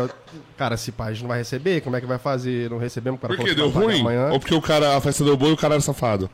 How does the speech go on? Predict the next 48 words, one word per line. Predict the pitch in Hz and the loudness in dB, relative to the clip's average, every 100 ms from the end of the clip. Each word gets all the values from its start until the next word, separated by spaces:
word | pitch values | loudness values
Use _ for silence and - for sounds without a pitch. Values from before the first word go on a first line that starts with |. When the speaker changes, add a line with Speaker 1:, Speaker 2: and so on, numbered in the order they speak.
| - | -8
Speaker 1:
Não, | 202 214 226 214 | -4 -2 0 0
é, | 185 | 0
não | 196 | 2
era, | 196 208 175 147 | 2 2 0 0
não | 170 | 0
era, | 180 | 0
era | 147 151 165 | 0 0 0
um | 160 165 | 0 -2
evento, | 156 156 135 131 | 0 0 0 0
não | 135 | 0
era | 139 | -2
festa | - 120 120 117 | -2 -4 -4 -6
de, | 117 | -6
de | 113 113 | -8 -6
pagante | 117 120 113 107 | -4 -2 -4 -4
e | 107 | -8
tudo | 113 | -6
mais. | 107 101 - _ _ _ _ _ - | -6 -6 -12 _ _ _ _ _ -6
Mas | 120 135 139 | -2 0 2
aí | 147 156 | 2 2
a | |
gente | 160 | 2
tava, | - 165 185 | -2 0 0
a | |
gente | 185 - - 196 | -2 -6 -4 -2
tava, | - 220 214 | -2 -2 -4
tipo, | - - | -12 -6
trocando | 202 208 | -2 -2
ideia | 208 208 | 0 -2
sobre | 214 196 | -2 -2
isso | 208 | -2
no | 208 | -2
camarim. | 208 208 185 147 | 0 2 2 2
Daí | 147 | 2
eu, | 156 - | 0 0
eu | 143 | -2
falei, | 165 160 | -2 -2
"Cara, | 196 151 113 - - - - - | 0 0 -2 -6 -16 -20 -20 -20
você | - 165 | -10 -2
acredita | 165 165 | -2 0
que | 143 | 0
eu | |
nunca | 165 160 | 0 0
levei | 123 | -2
um | 113 | -2
calote | 117 110 - | -2 -2 -2
na | |
vida?" | 107 123 | -2 -2